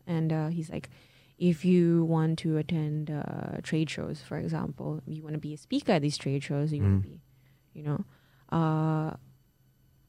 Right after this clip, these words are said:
Speaker 1: a lot of people go with the approach that, you know, "Listen to me, I have a lot to say, I have good things to say." But in s-, in, in reality, you should be talking to these organizers and saying, "Look, this is how I can help you with this."
Speaker 2: Yeah.
Speaker 1: Right? Um, so same approach to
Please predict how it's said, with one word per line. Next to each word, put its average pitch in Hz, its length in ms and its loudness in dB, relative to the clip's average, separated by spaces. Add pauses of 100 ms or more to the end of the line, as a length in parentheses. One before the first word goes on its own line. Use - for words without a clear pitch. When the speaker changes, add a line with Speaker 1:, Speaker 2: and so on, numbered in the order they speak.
(200)
Speaker 1:
a 196 40 -2
lot 208 120 6
of 247 60 4
people 254 180 4
go 202 180 6
with 190 100 4
the 175 100 6
approach 165 420 0
that, - 240 -4
you 175 60 -2
know, 160 120 2
"Listen 160 340 2
to 175 60 0
me, 156 160 -2
I 151 100 0
have 160 100 0
a - 20 2
lot 165 220 0
to 175 60 -8
say, 147 200 -4
I 147 40 0
have 151 120 -4
good - 200 -4
things 147 240 -4
to 151 80 -10
say." 151 360 -8 (120)
But - 220 -6
in 175 120 0
s-, - 280 -8
in, 156 380 -2 (600)
in 175 160 2
reality, 165 420 0
you 165 160 0
should - 240 -8
be 160 140 -6
talking 160 440 -4
to 165 100 -4
these 156 220 -4
organizers 156 640 -4
and 151 140 -4
saying, 151 240 -10
"Look, 156 220 -2
this 156 160 -6
is 175 80 -6
how 156 200 -4
I 151 100 -2
can 147 200 -6
help 151 260 -6
you 170 140 -6
with 135 160 -10
this." - 340 -6 (380)
Speaker 2:
Yeah. 92 120 6 (460)
Speaker 1:
Right? 151 280 -4 (760)
Um, 170 460 0
so 185 200 -2
same 233 340 2
approach - 640 0
to 156 480 0